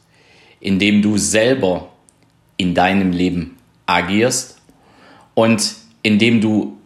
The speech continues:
für dich akzeptierst, dass du dein Umfeld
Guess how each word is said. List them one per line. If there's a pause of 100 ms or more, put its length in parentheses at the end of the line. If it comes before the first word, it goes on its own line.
(320)
für
dich
akzeptierst, (100)
dass
du
dein
Umfeld